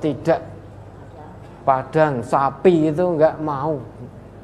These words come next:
Malamnya itu harus." Maka sehari ini dua ratus ribu tidak cukup untuk makan. Nah, itu berarti mengangkat di luar kemampuan.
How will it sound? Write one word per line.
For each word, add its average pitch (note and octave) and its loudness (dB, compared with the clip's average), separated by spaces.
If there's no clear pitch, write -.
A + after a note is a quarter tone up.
Malamnya D#3+ 6
itu F3 4
harus." B2 -2
Maka D#3+ 4
sehari E3+ 8
ini G3+ 4
dua C#3+ 10
ratus D#3 6
ribu E3+ 0
tidak D#3+ 2
cukup D3+ 2
untuk D3+ -2
makan. C#3+ -6
Nah, - -8
itu A#2+ 0
berarti C3 2
mengangkat C#3+ 0
di C3 0
luar D3+ 0
kemampuan. E3 -2